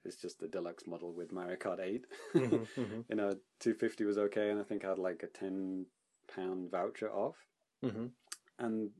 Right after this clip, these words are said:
Speaker 1: then this weird thing happened. I put it in my basket. It said, uh, two hundred and forty. And then I clicked on the shipping address, and I, uh, I, th-, I was initially going to send it to my parents and get them to send it to me,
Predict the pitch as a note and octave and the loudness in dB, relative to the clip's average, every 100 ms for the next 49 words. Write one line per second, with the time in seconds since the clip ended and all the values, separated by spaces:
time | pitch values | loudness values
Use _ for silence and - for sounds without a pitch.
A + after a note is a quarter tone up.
0 | - _ D3+ F#3+ F3 A2+ C3+ D3 - D#3 | -20 _ 0 2 2 8 8 8 4 2
1 | A2+ F2 E2 D#2+ - G2+ - D3+ C3+ A#2+ | 2 -2 -6 -8 -6 -6 2 2 4 2
2 | G2 A2 - - - - _ _ _ _ | 2 0 -2 -12 -14 -16 _ _ _ _
3 | _ _ _ _ - - G2 F#2+ F2 F#2 | _ _ _ _ -20 -8 -4 -2 0 0
4 | F2+ - G#2+ F#2+ F#2 - F2 E2+ F2 _ | 0 0 0 2 -2 -2 -2 -4 -6 _
5 | _ - - - - - - _ _ G#2+ | _ -20 -20 -20 -20 -20 -20 _ _ 0
6 | G2+ G#2+ G#2+ A2 G#2+ G#2 G2+ - A#2 - | 2 4 4 2 -2 -2 -2 2 2 2
7 | A2 G#2 G2 - G2 F#2 E2+ F#2 F2+ F#2 | 0 2 0 0 0 0 -2 -4 -6 -6
8 | F2+ F2+ - _ _ - F#2 F2+ F#2 F2+ | -6 -6 -10 _ _ -8 -6 -6 -6 -8
9 | F2+ _ _ _ _ - - - - _ | -10 _ _ _ _ -6 -6 -6 -20 _
10 | - G#2 G2+ G#2 - _ - A#2 C3+ C3+ | 0 4 4 2 -2 _ 2 6 6 6
11 | G#2 G2 F#2+ G2 F#2+ G2 F#2 G#2+ F#2+ F#2 | 6 6 6 2 2 -2 0 2 0 0
12 | G2 F#2 E2+ F#2+ G#2 C3 C#3 - F#2 F2+ | -2 -2 -2 0 2 2 -2 -8 -6 -2
13 | F#2 - F#2 - - G2+ F#2+ G2+ - F#2+ | -4 -2 -8 -6 -4 -2 -2 -4 -4 -4